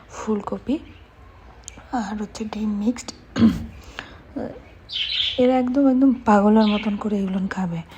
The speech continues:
আসলে ভিডিও দেখলে যে আমি এখন দিচ্ছি, দেখেন এরা সেই, সেই পছন্দ করে এবং পাগলের মতন করে খায়। এই যে দেখেন, এই যে চলে আসছে আমার হচ্ছে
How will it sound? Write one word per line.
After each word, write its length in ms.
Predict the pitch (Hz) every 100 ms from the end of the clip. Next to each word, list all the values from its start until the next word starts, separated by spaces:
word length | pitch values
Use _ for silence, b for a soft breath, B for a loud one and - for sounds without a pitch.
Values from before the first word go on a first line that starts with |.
| B B B - -
আসলে 440 | - 226 214 202 - - - 240
ভিডিও 400 | 214 214 220 214
দেখলে 300 | 214 233 214
যে 100 | 220
আমি 160 | 208
এখন 200 | 208 208
দিচ্ছি, 320 | 208 208 -
দেখেন 420 | 233 208 196 226 254 B B B B -
এরা 160 | 214
সেই, 380 | 208 - 254 240
সেই 300 | 202 - 233 220 B B B - - - 294 262 185 175
পছন্দ 460 | - - 208 208 214
করে 280 | 208 202 214
এবং 220 | 226 196 190
পাগলের 400 | 208 196 208 208
মতন 280 | 196 - 196
করে 240 | 185 180
খায়। 180 | 180 180
এই 60 | 180
যে 100 | 185
দেখেন, 340 | 175 - 170 - - - - - - - - - - - - - B B B -
এই 60 | 202
যে 120 | 175 151 - - - - - - -
চলে 240 | 214 196
আসছে 380 | 196 190 - 185
আমার 320 | 190 185 185
হচ্ছে 460 | 185 - 185 185